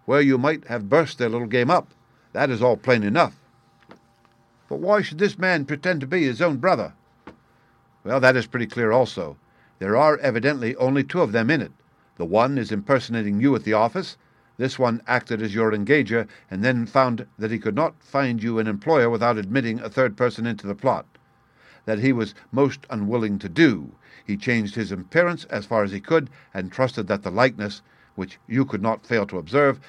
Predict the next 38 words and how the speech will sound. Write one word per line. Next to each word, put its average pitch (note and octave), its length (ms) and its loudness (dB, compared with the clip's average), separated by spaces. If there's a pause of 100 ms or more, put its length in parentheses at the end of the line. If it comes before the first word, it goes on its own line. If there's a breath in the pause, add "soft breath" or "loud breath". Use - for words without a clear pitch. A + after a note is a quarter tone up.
(160 soft breath)
would G#2 120 -2
be G2 120 0
put C3 240 -6
down G#2+ 300 0
to G2 180 -6
a E2+ 40 -8
family G2+ 320 0
resemblance. F2 680 -2 (480 soft breath)
But A#2+ 160 -2
for G#2+ 100 -6
the F#2+ 80 -6
happy B2 340 0
chance A#2 400 0
of F#2 120 -8
the F#2+ 80 -8
gold B2 260 0
stuffing, G#2+ 480 0 (380 soft breath)
your C3 200 0
suspicions A2 680 -6
would G2+ 220 -6
probably G#2 440 -4
never A#2 300 0
have G#2 180 0
been G#2 160 -2
aroused." G#2+ 540 2 (1300)
Hall A#2+ 220 2
Pycroft G#2 600 -2 (180 soft breath)
shook - 320 -6
his - 280 -10 (180)
clenched C#3 340 -2
hands A2 380 0
in G2+ 100 -2
the G2+ 140 0
air. E2 240 -4 (160)
"Good E3+ 280 6
Lord," C3 380 8
he G#2+ 140 -4
cried, G2 420 -4